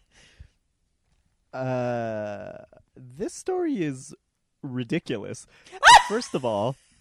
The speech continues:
Speaker 1: how does a phone fall out of a moving car?
Speaker 2: Oh,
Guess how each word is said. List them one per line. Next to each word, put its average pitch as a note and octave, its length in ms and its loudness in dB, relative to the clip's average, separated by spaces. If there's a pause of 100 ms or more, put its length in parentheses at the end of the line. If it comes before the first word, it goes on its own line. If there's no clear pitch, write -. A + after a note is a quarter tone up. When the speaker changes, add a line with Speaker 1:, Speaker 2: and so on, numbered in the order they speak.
(240)
Speaker 1:
how G3+ 200 2
does B3+ 200 -4
a G3+ 100 -2
phone D3+ 460 -4
fall C#3 260 -2
out C3 120 0
of A#2+ 80 -4
a A#2+ 60 -2
moving A#2+ 360 -4
car? G#2 460 -8 (340)
Speaker 2:
Oh, D4+ 340 10